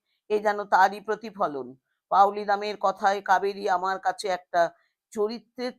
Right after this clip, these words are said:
থেকেও বেশি কিছু, এটা যেন নিজস্ব জার্নি। এই সিরিজে প্রথমবার on screen সৌরভ চক্রবর্তীর সঙ্গে জুটিতে অভিনয় করলেন পাউলি দাম। এবার খেলার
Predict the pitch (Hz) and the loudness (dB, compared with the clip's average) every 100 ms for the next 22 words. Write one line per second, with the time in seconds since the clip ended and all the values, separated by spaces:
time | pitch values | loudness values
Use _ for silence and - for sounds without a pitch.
0 | - 240 233 269 254 160 165 165 214 175 | -8 -8 -6 -6 -6 -8 -8 -8 -14 -14
1 | 156 - 131 139 _ _ _ _ _ - | -14 -14 -18 -18 _ _ _ _ _ -6
2 | 190 196 185 185 180 170 180 202 214 - | 0 2 2 0 0 -4 -4 -4 -6 -8
3 | 185 135 160 170 160 170 139 123 _ _ | -10 0 2 2 -2 -12 -12 -18 _ _
4 | _ 202 220 226 277 214 226 226 226 220 | _ 0 0 -2 -10 -8 -8 -8 -6 -6
5 | 247 233 226 208 208 - _ - 208 220 | -4 0 6 6 6 -4 _ 0 2 2
6 | 226 - - 233 220 220 240 220 233 226 | 0 -10 -8 -6 -6 -2 0 2 0 -2
7 | 226 226 214 214 214 196 202 208 196 180 | -4 -2 -6 -6 -12 -6 -4 -2 -2 -2
8 | - _ _ _ _ _ _ _ 170 165 | -6 _ _ _ _ _ _ _ -18 -8
9 | 214 208 233 208 190 160 - _ - 196 | -6 -6 -6 -2 -2 -2 -12 _ -6 -4
10 | 170 196 175 170 170 160 160 160 147 139 | -4 -4 -2 -4 -4 -2 0 0 -2 -6
11 | - _ _ _ _ _ _ _ _ _ | -16 _ _ _ _ _ _ _ _ _
12 | - 151 147 147 151 131 123 123 _ _ | 0 0 0 -4 -4 -4 -6 -12 _ _
13 | _ _ _ _ _ 233 240 262 254 - | _ _ _ _ _ -4 2 2 2 -2
14 | 233 240 | 0 2